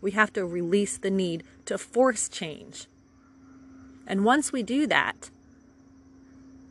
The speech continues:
we put ourselves in a position to realign with goodness again,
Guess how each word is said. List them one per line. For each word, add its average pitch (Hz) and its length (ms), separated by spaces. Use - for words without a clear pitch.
we 214 160
put 247 200
ourselves 226 380
in 190 100
a 185 40
position 180 680
to 180 120
realign 175 800
with 160 200
goodness 165 360
again, 143 460